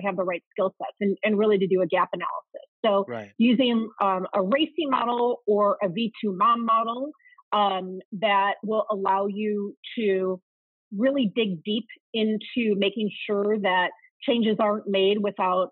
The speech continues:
Speaker 1: proper sign-off and a proper process to follow. I think that's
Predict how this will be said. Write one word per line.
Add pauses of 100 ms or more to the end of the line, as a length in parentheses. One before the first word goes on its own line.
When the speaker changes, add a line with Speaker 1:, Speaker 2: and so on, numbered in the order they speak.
Speaker 1:
proper (140)
sign-off (600)
and
a
proper
process (120)
to
follow. (380)
I
think
that's